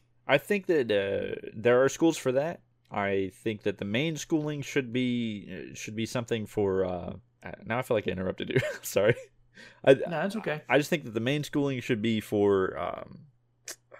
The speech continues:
Speaker 1: basic education, like I, like I mentioned before, math, you know, English and stuff like that, uh,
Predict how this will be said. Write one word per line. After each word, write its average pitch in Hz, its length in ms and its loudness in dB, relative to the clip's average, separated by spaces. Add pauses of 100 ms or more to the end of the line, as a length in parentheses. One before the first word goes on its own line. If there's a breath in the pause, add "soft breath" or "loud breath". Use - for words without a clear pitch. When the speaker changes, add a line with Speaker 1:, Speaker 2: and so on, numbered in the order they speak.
(280)
Speaker 1:
basic 120 380 0
education, 127 720 0 (440)
like 95 200 2
I, 95 100 0 (100)
like 98 200 -2
I - 40 0
mentioned 98 280 -6
before, 98 500 -2 (560 soft breath)
math, 101 440 0 (600)
you 107 140 -4
know, 95 140 -2
English 95 420 -2
and 92 220 -8
stuff - 240 -2
like 92 140 -4
that, 101 320 4 (160)
uh, - 300 -8